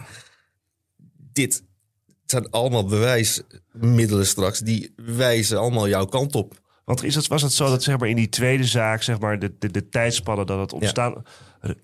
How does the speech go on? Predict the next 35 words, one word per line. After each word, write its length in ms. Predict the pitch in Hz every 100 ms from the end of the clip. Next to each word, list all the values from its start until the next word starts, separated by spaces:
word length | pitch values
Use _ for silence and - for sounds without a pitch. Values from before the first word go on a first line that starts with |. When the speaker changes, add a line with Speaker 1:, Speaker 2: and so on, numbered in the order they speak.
| -
Speaker 2:
wees 320 | 107 120 123
ook 280 | 123 113 -
duidelijk 460 | 113 107 107 -
naar 140 | 107 101
hem 180 | 95
toe? 220 | 95 82 85 _ _ -
Speaker 1:
Ja, 320 | 147 143 147
nou, 220 | 131 120
in 80 | 117
dit, 180 | 127 131
in 100 | 110
dit 180 | 131 -
geval 360 | 127 123 113
was 160 | 110 -
het, 160 | 107
eh, 880 | 113 107 104 101 104 98 101 101 98
eh, 80 | 95 95 - - - - -
vader 340 | - 117 107
en 60 | 107
moeder 180 | 113 107
waren 260 | 104 98
thuis. 380 | 107 104 101 -
Eh, 360 | - 98 95 95
's 100 | 95
ochtends 540 | 110 - 110 98 - -
half 320 | 90 98 101
elf 280 | - 98 95
ging 240 | - 98 95
moeder 240 | 101 98
ging, 300 | 95 92 90
eh, 220 | 90 87 92
ging, 300 | - 85 -
ging 160 | 90
douchen. 360 | 90 107 - 110 - _ _ _ _ _
Ehm, 800 | 92 90 87 87 90 90 87